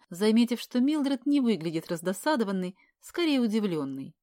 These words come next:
Но вскоре она забыла о неверном поклоннике.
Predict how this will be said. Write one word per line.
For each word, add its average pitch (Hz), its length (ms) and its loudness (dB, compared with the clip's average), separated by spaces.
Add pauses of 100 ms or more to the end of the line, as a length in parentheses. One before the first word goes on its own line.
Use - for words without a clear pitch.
(400)
Но 277 140 2
вскоре 330 340 0
она 202 240 0
забыла 214 420 0
о 254 100 0
неверном 254 460 4
поклоннике. 202 760 -2